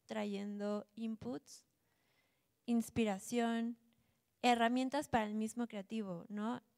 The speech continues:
En ocasiones cuando trabajamos con estéticas, por ejemplo, o con subculturas, traemos mood boards,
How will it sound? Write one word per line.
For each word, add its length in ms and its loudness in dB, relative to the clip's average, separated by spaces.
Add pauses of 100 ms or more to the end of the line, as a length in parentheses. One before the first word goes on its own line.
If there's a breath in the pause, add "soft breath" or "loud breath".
En 200 -2
ocasiones 640 -2
cuando 280 -8
trabajamos 580 -6
con 160 -12
estéticas, 640 -6
por 160 -14
ejemplo, 540 -8
o 60 -12
con 200 -8
subculturas, 880 -4 (400 soft breath)
traemos 500 -2
mood 280 -2
boards, 640 0